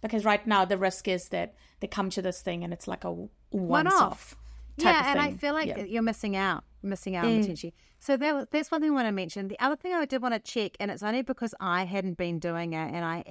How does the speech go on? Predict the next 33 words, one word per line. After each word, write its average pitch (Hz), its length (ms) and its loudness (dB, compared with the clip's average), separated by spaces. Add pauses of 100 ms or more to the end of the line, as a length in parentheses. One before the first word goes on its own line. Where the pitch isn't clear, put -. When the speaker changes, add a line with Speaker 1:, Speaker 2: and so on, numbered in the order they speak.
Speaker 2:
have 202 240 -2
done 202 180 0
this 185 240 -4
now, 160 440 -2 (640)
is 208 340 0 (160)
when 240 280 0
they're 349 120 2
going 262 280 2
through 233 140 -4
the 202 100 -2
welcome 170 480 0
series 180 880 0
or 165 420 -2
the 175 100 -2
nurture 170 320 -6
sequence, - 680 -6 (460)
are 202 120 4
they 220 120 2
still 240 340 0
getting 269 360 2
your 208 240 0
other 175 360 0
emails, 170 520 -2
your 185 100 -2
weekly 165 380 -2
emails? 165 720 -4 (1080)
Speaker 1:
So - 160 4
I 240 120 8
don't, 269 460 4 (100)
um, 208 400 2
so 226 160 0
I 220 80 4
should 220 340 -8